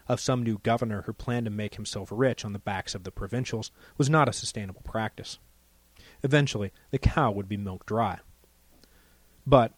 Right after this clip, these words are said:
while it was something Caesar intended to change, he had major, major debts to worry about. So upon arrival,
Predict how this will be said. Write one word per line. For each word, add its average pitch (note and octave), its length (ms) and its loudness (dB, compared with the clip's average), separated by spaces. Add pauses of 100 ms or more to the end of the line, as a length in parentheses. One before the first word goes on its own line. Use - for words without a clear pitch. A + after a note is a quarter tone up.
(280)
while C#3+ 160 12
it C#3 80 6
was C3+ 100 0
something E3+ 300 0
Caesar B2+ 320 2
intended A2+ 360 0
to G2+ 60 -10
change, B2 480 -4 (480)
he D3+ 140 4
had C#3+ 160 6
major, A#2+ 480 2 (200)
major C3 500 2
debts G#2+ 320 -4
to G2+ 60 -6
worry F2+ 200 -6
about. F2 280 -8 (580)
So C3+ 160 8
upon D#3 260 6
arrival, A#2+ 380 4